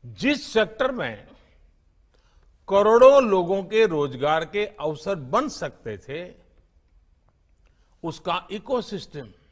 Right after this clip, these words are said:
बहुत ही सीमित रहा।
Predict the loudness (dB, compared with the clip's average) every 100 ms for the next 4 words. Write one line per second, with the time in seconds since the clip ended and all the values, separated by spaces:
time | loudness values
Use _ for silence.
0 | _ _ _ _ _ _ _ _ -16 -10
1 | -8 -6 -6 -6 -8 -10 -10 -8 -6 -8
2 | -10 -18 -20 -20